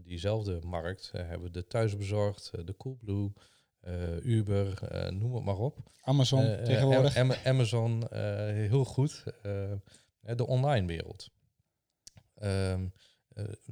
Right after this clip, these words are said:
Speaker 1: die twee werelden kun je ook wel een beetje vergelijken met de gezondheidszorg. De huidige gezondheidszorg is, zeg maar, die oude klassieke winkelstraat. We willen wel met z'n allen naar een online omgeving. Hoe gaan we dat nou doen?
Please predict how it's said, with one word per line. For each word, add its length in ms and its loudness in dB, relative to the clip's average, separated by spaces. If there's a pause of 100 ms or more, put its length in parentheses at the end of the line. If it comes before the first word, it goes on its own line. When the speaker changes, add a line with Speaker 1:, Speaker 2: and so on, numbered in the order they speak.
(120)
Speaker 1:
die 320 -2
twee 300 2
werelden 340 0
kun 140 -4
je 60 -2
ook 80 -10
wel 100 0
een 60 -2
beetje 260 -4
vergelijken 580 -4
met 100 -4
de 60 -6
gezondheidszorg. 840 -8 (200)
De 100 -8
huidige 280 -2
gezondheidszorg 640 -2
is, 160 -6
zeg 180 -8
maar, 100 -4
die 140 -6
oude 220 0
klassieke 520 -8 (320)
winkelstraat. 760 -6
We 120 -2
willen 280 -2
wel 160 0
met 180 0
z'n 80 -10
allen 300 -2
naar 280 0
een 120 -4
online 400 0
omgeving. 560 -8 (500)
Hoe 140 -18
gaan 180 -8
we 60 -2
dat 140 -2
nou 160 -4
doen? 320 -4